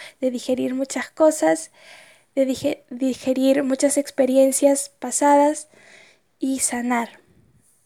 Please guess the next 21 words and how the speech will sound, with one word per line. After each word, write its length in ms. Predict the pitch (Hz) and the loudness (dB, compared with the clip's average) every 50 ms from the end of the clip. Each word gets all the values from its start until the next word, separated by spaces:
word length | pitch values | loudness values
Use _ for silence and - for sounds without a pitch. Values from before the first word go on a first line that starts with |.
| _ _ _ _ _ _ _ _ _ _ _ _ _ | _ _ _ _ _ _ _ _ _ _ _ _ _
Eh, 300 | - 262 254 247 254 254 | -4 0 2 4 4 4
voy 160 | 254 262 277 | 6 8 8
a 100 | 294 294 | 8 6
comenzar 520 | 294 - 294 285 277 277 254 - 277 277 277 | 6 4 2 2 2 0 0 2 2 4 4
a 40 | 269 | 2
hacer 340 | 269 - - 277 277 277 | 0 0 0 2 2 2
más 240 | 277 269 277 277 247 | 2 0 -2 -2 0
meditaciones, 920 | 269 277 269 277 269 - 269 254 - - 302 294 302 311 311 330 - - _ _ _ _ - - _ _ _ _ _ _ _ _ _ _ | 0 2 2 0 0 -2 -2 -2 2 4 4 4 6 4 2 0 -2 -8 _ _ _ _ -20 -20 _ _ _ _ _ _ _ _ _ _
eh, 280 | 262 254 254 254 254 254 | -4 -2 0 0 0 0
guiadas 580 | - 254 269 285 294 294 294 294 294 294 294 - | 2 4 6 6 6 6 6 6 4 4 2 -2
y 40 | 262 | -6
espero 340 | - _ - 262 262 262 | -6 _ -2 -2 -2 0
que 120 | 262 277 262 | -2 -2 -2
también 280 | - 262 254 254 262 262 | -2 -2 -2 0 -2 -2
eso 120 | - - | -2 -2
les 180 | 262 254 247 - | -2 -2 -4 -4
pueda 240 | _ - 262 254 254 | _ -4 -2 0 0
ayudar. 600 | 247 247 233 240 240 254 269 285 294 311 - _ _ _ _ _ _ _ _ _ _ _ _ _ _ _ _ | 0 0 -2 0 2 2 4 2 2 0 -4 _ _ _ _ _ _ _ _ _ _ _ _ _ _ _ _
Eh, 460 | - 254 254 254 247 247 247 240 247 | -4 -2 0 0 0 0 0 -2 -4
siempre 600 | 247 - - - - 294 294 294 285 - 302 302 | -6 -6 -6 -2 2 2 2 2 2 0 -2 -2
sientan 720 | 285 - - 294 285 277 277 277 - 285 285 285 285 294 | -2 -2 2 4 4 4 4 2 2 2 2 2 0 -4